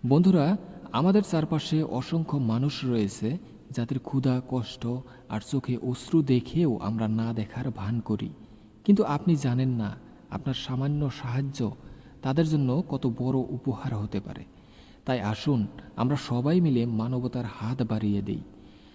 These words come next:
হয়তো আপনার একটি সাহায্য কারো জীবনের মোড় ঘুরিয়ে দিতে পারে।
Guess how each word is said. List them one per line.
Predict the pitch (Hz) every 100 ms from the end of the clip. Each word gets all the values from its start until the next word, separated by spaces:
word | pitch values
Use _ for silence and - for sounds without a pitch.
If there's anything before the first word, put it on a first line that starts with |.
| - -
হয়তো | 143 170 185
আপনার | 160 175 156
একটি | 139 - 127
সাহায্য | - 117 127 131 123 113 135
কারো | 117 117
জীবনের | 110 117 117 120 117
মোড় | 110 110 127
ঘুরিয়ে | 123 117 117
দিতে | 107 107 -
পারে। | 104 -